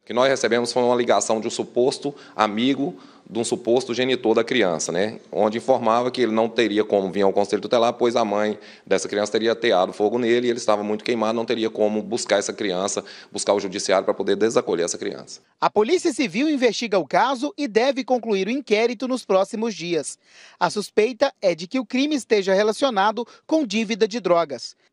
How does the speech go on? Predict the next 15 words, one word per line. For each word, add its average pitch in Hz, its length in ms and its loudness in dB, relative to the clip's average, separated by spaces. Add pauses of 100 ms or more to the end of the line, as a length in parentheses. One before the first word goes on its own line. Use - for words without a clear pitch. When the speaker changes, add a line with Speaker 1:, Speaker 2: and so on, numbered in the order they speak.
Speaker 2:
Ainda 359 320 0
não 320 180 2
há 294 60 -2
uma 285 160 0
confirmação 254 600 -4
oficial 226 600 -2
da 233 100 2
identidade 190 600 -2
da 202 80 -4
mulher 202 320 -4
assassinada, 214 680 -4 (260)
mas 202 320 0
o 226 60 -10
Conselho 196 420 -2
Tutelar 208 500 0